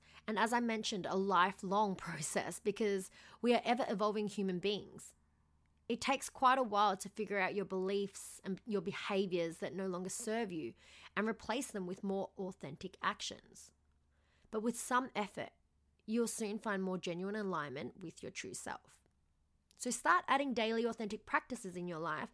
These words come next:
and make positive habits out of them. It could be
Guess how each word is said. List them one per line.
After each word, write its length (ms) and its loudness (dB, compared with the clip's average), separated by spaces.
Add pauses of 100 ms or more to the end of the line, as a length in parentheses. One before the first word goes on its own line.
(300)
and 80 0
make 220 0
positive 400 2
habits 480 -4 (180)
out 200 6
of 120 -12
them. 120 -16 (840)
It 140 0
could 240 -2
be 460 2